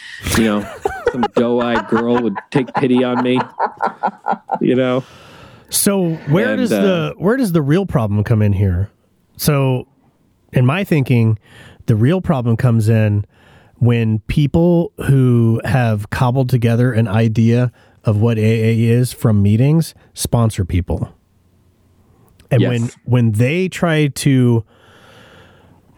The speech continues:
Speaker 3: take on the role of helping someone new, what they end up doing is, "Well, you know, I heard, I heard the stuff that, uh, Big Book Jake said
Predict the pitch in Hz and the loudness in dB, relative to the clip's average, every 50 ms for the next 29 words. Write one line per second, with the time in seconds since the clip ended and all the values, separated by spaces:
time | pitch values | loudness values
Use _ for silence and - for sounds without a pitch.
0 | - - - 170 170 151 - 170 156 147 139 139 139 131 - - - - _ _ | -6 -2 0 0 0 0 0 0 0 2 2 2 2 0 -2 -6 -12 -20 _ _
1 | _ _ _ _ _ - 120 127 123 135 135 131 123 107 104 135 135 139 - 131 | _ _ _ _ _ 0 2 2 2 2 2 0 0 -2 -2 -2 -2 0 0 0
2 | 123 - - 147 127 120 107 110 120 143 151 127 113 113 113 - - _ _ _ | 0 0 0 2 2 2 4 4 4 4 4 4 4 2 0 -2 -6 _ _ _
3 | _ _ _ _ _ _ _ _ _ _ _ _ _ - _ - - - - - | _ _ _ _ _ _ _ _ _ _ _ _ _ -20 _ -20 -20 -20 -20 -14
4 | - - - - - - 123 131 123 - 139 139 139 135 139 113 98 123 131 139 | -10 -10 -10 -6 -2 0 0 0 0 0 0 0 0 0 0 0 0 0 2 2
5 | 151 143 127 117 113 113 113 113 107 - - - - - - 123 151 170 165 147 | 2 0 0 0 2 2 2 0 -2 -4 -8 -14 -14 -4 -2 0 0 0 0 -2
6 | 135 120 127 - _ _ _ _ _ - 123 131 131 135 147 151 143 202 202 190 | -2 -4 -8 -12 _ _ _ _ _ -2 0 2 2 2 0 0 0 0 0 0
7 | 156 120 - _ - 123 127 180 214 190 151 - - - 156 151 143 - - - | -2 -4 -8 _ -4 0 0 2 2 2 0 -2 -2 -2 -2 -2 -2 -2 -2 -2
8 | 110 101 - - 107 101 92 90 90 92 - - _ _ _ _ _ _ _ _ | -2 0 0 0 0 0 0 -2 -2 -4 -6 -10 _ _ _ _ _ _ _ _
9 | - - _ _ _ _ _ _ - - 80 82 - 143 151 143 123 131 151 147 | -20 -20 _ _ _ _ _ _ -4 -4 -2 0 0 0 -2 -2 -2 -2 -2 -2
10 | - - 98 95 110 123 165 190 - - - - - 104 101 107 117 135 135 - | -4 -4 -2 -2 0 0 -2 -4 -8 -8 -6 -4 -2 0 0 0 0 0 -2 -4